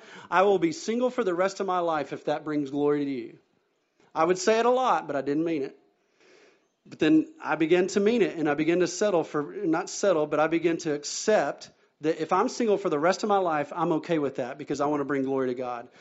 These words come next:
That's when God moved me into an, uh,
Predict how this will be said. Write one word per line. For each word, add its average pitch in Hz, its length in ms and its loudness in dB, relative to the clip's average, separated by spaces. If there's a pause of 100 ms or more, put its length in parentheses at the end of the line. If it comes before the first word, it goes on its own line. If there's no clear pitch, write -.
(160)
That's 170 220 0
when 165 140 2
God 135 240 -2
moved 208 360 0
me 214 320 0 (300)
into 156 560 -2 (300)
an, 135 360 -4 (440)
uh, 123 220 -10